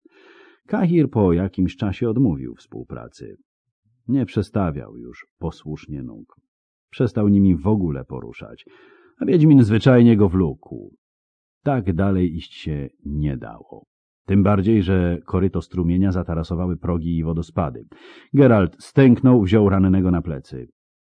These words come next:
Ciągnięty koń też życia nie ułatwiał. Gdy więc wreszcie wydostali się z jaru, Wiedźmin po prostu zwalił się na mokre poszycie i leżał, dysząc, kompletnie wycieńczony obok jęczącego Kahira. A leżał długo.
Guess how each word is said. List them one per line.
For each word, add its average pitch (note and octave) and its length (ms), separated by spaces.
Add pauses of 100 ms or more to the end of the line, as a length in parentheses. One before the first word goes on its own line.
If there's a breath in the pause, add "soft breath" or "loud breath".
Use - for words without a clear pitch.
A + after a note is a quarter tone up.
Ciągnięty G2+ 640
koń G2+ 400 (340)
też - 220
życia E2 420
nie D2+ 180
ułatwiał. C2 720 (1080)
Gdy E2+ 160
więc E2 160
wreszcie F2 280
wydostali D#2+ 420
się D#2+ 180
z C#2+ 40
jaru, F2 340 (360 loud breath)
Wiedźmin B2 460
po G#2+ 120
prostu G2+ 300
zwalił G#2 340
się F#2+ 120
na F2+ 100
mokre F2+ 240
poszycie F2+ 420
i E2+ 160
leżał, F2 460
dysząc, D#2 640 (320 soft breath)
kompletnie F#2+ 540
wycieńczony D#2 640
obok D#2+ 240
jęczącego D2 560
Kahira. A#1+ 520 (600)
A C#2+ 80
leżał F2 340
długo. A#1 500